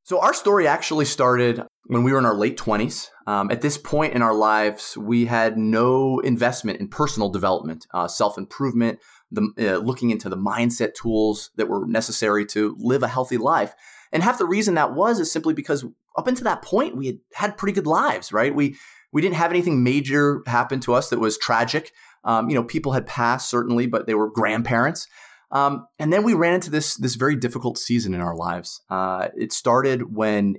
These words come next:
Angel's older brother, Todd, died by suicide.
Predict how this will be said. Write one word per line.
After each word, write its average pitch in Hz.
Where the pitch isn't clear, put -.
Angel's 113
older 104
brother, 101
Todd, 107
died 101
by 104
suicide. 104